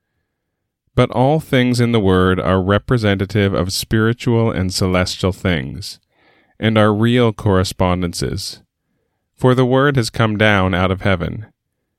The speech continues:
and is in its origin the divine celestial and spiritual, to which those things that belong to the sense of the letter correspond. Hence, the things of the heavenly marriage, which is the conjunction of good and truth,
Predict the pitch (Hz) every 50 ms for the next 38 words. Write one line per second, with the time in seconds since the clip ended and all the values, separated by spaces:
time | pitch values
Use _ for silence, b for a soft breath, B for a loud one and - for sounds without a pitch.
0 | _ _ _ _ _ _ - 110 110 110 110 110 - 110 117 117 117 117 117 107
1 | 107 95 - - 107 117 117 113 107 95 95 98 95 95 95 95 90 98 92 104
2 | 104 104 107 113 113 110 - - 104 101 104 104 104 104 - - - 120 110 107
3 | - 98 92 95 - - - 117 113 104 98 92 - - - 85 85 80 98 107
4 | 117 - _ - _ - 110 104 104 101 - - 110 110 107 98 - - 107 104
5 | 104 101 101 101 98 - 104 104 104 104 104 101 95 107 98 98 98 - - 104
6 | 98 95 - 101 95 98 95 101 98 95 95 90 87 - - 104 92 90 90 -
7 | - - 101 98 92 85 82 85 82 - - - - _ _ _ _ _ _ _
8 | _ _ _ _ _ _ _ _ _ _ _ _ _ - 147 147 135 123 - -
9 | - 120 117 - 147 156 156 156 135 135 113 113 113 101 107 127 123 131 131 131
10 | 127 123 110 95 85 80 - 90 98 98 104 - - _ _ _ _ 123 110 -
11 | 113 107 101 113 110 - 120 110 104 104 110 113 120 123 - - 131 - - -
12 | 98 98 101 113 113 113 117 110 104 101 - - 110 92 90 92 - - - -